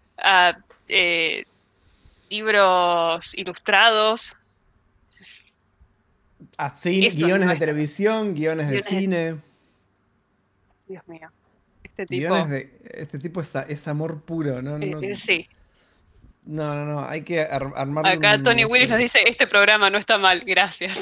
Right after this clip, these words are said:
Speaker 1: <laughs> Qué confianza que nos
Speaker 2: Gracias.
Speaker 1: tenés.
Speaker 2: <laughs> Gracias. Bueno.
Speaker 1: Nos tiene más confianza él que nosotros, pero sí.
Speaker 2: <laughs>
Speaker 1: Yay.
Speaker 2: Pero bueno,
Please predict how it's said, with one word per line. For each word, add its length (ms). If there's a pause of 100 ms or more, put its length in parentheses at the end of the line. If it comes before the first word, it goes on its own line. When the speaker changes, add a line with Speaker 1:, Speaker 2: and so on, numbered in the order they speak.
Speaker 1:
<laughs> 40
Qué 180
confianza 640
que 100
nos 180
Speaker 2:
Gracias. 180
Speaker 1:
tenés. 520
Speaker 2:
<laughs> 0
Gracias. 1500 (1160)
Bueno. 160
Speaker 1:
Nos 140
tiene 200
más 120
confianza 520
él 100
que 80
nosotros, 640
pero 260
sí. 180
Speaker 2:
<laughs> 500
Speaker 1:
Yay. 340 (2750)
Speaker 2:
Pero 200
bueno, 440